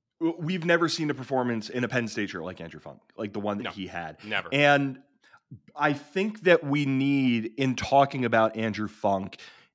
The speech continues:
Speaker 1: it's impossible to talk about his game without talking about Jalen Pickett's game.
Speaker 2: Yes.
Speaker 1: Because the only reason, well, not the only reason, but a major reason why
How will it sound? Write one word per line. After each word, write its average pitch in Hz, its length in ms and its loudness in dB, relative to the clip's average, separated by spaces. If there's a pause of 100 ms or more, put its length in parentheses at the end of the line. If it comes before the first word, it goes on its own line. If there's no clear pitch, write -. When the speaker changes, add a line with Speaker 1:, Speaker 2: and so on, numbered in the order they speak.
(180)
Speaker 1:
it's 139 160 0
impossible 147 640 4
to 135 80 -2
talk 127 320 2
about 120 220 4
his 120 200 -4
game 104 220 -6
without 104 260 -4
talking 101 260 -4
about 95 160 -4
Jalen 95 300 -8
Pickett's 87 300 -14
game. - 180 -20 (260)
Speaker 2:
Yes. 107 220 0
Speaker 1:
Because 117 220 0
the 131 160 2
only 170 340 2
reason, 117 680 -2 (240)
well, 190 60 0
not 294 160 6
the 180 100 -4
only 113 180 -4
reason, 95 280 -12
but 123 120 -2
a 127 40 2
major 165 380 2
reason 117 480 0
why 113 540 4